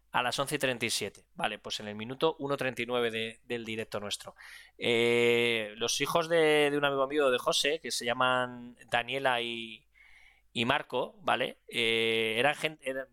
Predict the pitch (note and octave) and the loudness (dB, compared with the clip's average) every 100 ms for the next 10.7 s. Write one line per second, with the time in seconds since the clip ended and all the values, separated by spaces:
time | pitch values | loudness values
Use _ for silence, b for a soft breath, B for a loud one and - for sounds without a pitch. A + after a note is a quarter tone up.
0 | - - A2+ - B2 B2+ D3 D3+ E3 - | -20 -10 -6 -4 -2 0 2 4 4 2
1 | B2 A#2 - A2 B2 F3+ G3 D3 A#2 A#2 | -2 -4 -4 -4 0 2 4 2 0 -4
2 | G#2+ A2 F3+ D#3+ A#2 A2 D#3 F3+ A#2 G#2 | -2 -2 0 0 2 0 -2 -4 -6 -4
3 | B2 A2 A#2 - A2 G2 - F#3+ G3 D3 | -4 -4 -4 -6 -6 -10 0 0 2 -2
4 | D3+ A#2+ A2+ G#2+ F#3 - - B2 C3+ - | -2 -6 -8 -2 0 0 -4 -2 0 2
5 | C#3+ B2+ A#2+ B2+ A3 - B B B - | 2 2 0 -6 -6 -12 B B B -2
6 | A2+ D#3 F3 E3 D3+ C3+ B2+ B2 A#2+ A#2 | 2 4 4 4 2 0 0 -2 -6 -8
7 | A#2 - A2 B2+ A#2+ G#2+ D3 - C3 D3 | -10 -6 -2 2 2 2 -4 -2 2 4
8 | D3 B B B B B - A#2+ A2+ A#2+ | 2 B B B B B -2 2 2 4
9 | C3 C#3+ E3 C#3+ C#3 - C#3 C#3+ - D3 | 4 4 4 4 4 0 -2 -2 0 2
10 | C#3+ - D#3+ D#3 F3 - - | 2 4 4 4 2 0 -12